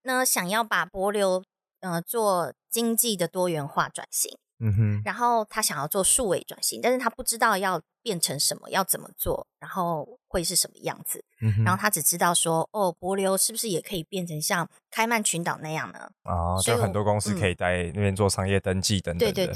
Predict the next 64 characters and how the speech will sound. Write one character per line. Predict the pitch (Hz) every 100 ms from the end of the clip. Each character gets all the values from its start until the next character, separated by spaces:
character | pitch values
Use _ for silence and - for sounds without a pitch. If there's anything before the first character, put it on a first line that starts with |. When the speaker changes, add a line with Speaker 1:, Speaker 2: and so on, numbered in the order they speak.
| 185
Speaker 1:
对， |
所 | - 240
以 |
我 | 240
们 | 185
一 |
开 | 180 202
始 | 208
想 | -
的 | -
是 | - 180
商 | - 220
业 | 202
登 | 175 175
记， | - 180 _ - - -
但 | 339
是 | 349 311
如 | 277
果 | 254
是 | -
商 | - 247
业 | 240
登 | 226 214
记 | 220
的 | 208
话， | 220
大 | 294 262
家 | 240 233 _ -
有 | 151
太 | - 220
多 | 185 185
岛 | - -
国 | - -
可 | 185
以 | 147
选 | - -
择 | -
了， | - - -
我 |
们 | 160
要 | 185 208
怎 | -
么 | 147
样 | 185 180
让 | 165
帛 | - 147
琉 | 151 151
变 | 170 151
成 | 151 -
不 |
一 | - 147
样？ | - -
所 | 214
以 |
我 | 190
们 |
那 | 180
时 | 180
候 |
就 | 160
在 | 165 156
想， | - - - - - -
那 | 190
要 | 180 185 170